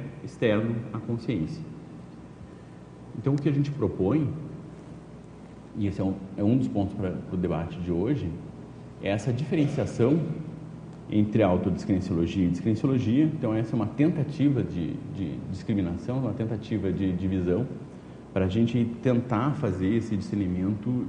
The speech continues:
de uma especialidade pra outra. Então, a autodescrenciologia tem como objeto a própria consciência, incluindo a pensinidade, memórias e demais manifestações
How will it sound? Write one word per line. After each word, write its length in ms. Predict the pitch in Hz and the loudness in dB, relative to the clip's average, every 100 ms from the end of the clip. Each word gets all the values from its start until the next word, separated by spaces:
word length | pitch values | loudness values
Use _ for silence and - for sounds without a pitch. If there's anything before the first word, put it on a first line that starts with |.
| 120 | -4
de 100 | 104 | 2
uma 160 | 123 117 | 2 2
especialidade 720 | 120 117 104 95 90 98 107 - | 0 -2 0 2 2 2 0 0
pra 180 | 143 | 4
outra. 400 | 143 90 80 65 - - - - - - - - - - - | 8 8 6 2 -4 -8 -10 -12 -14 -16 -16 -16 -16 -16 -6
Então, 260 | - 101 104 | 0 4 6
a 40 | |
autodescrenciologia 1080 | 98 139 117 101 107 98 98 90 - 90 76 71 - - - - - - - - - - - - | 6 4 2 2 2 4 6 6 6 4 4 0 -6 -10 -12 -14 -16 -16 -16 -16 -18 -18 -18 0
tem 220 | 110 98 | 6 6
como 160 | - 87 | 6 4
objeto 540 | 80 87 87 80 80 | 2 2 2 2 0
a 60 | 78 | -2
própria 340 | - 80 82 | 0 0 0
consciência, 580 | 104 101 - 104 123 - | -2 -2 2 4 4 2
incluindo 420 | 104 104 95 85 | 2 4 6 6
a 60 | 82 | 4
pensinidade, 640 | 98 90 - 87 80 80 | 2 0 2 2 2 2
memórias 460 | 80 82 80 80 80 | 2 2 4 2 2
e 20 | |
demais 340 | 82 82 80 | 2 2 0
manifestações 1000 | 80 85 - - 101 - 120 180 180 - | -2 -2 -4 -4 -4 2 4 4 0 -6